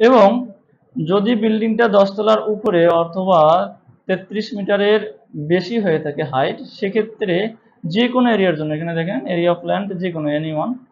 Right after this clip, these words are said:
যে কোনোর জন্য আমাদের, আহ, ফ্রন্টের পরিমাণ ছাড়তে হবে ওয়ান পয়েন্ট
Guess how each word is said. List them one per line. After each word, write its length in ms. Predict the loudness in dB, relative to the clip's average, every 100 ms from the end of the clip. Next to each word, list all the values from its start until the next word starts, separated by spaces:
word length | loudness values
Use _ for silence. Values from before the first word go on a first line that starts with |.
| _ _ _ -8
যে 60 | -4
কোনোর 220 | -2 -2 -2
জন্য 180 | -2 -2 -2 -4 -12 _ _ _ -6
আমাদের, 320 | 0 4 4 4
আহ, 260 | 2 2 0 0
ফ্রন্টের 340 | -2 0 0 2
পরিমাণ 240 | 0 -2 0
ছাড়তে 240 | -4 0 -2
হবে 200 | 0 2 0 -2 -6 -2
ওয়ান 200 | 0 0 -2
পয়েন্ট 260 | -2 -2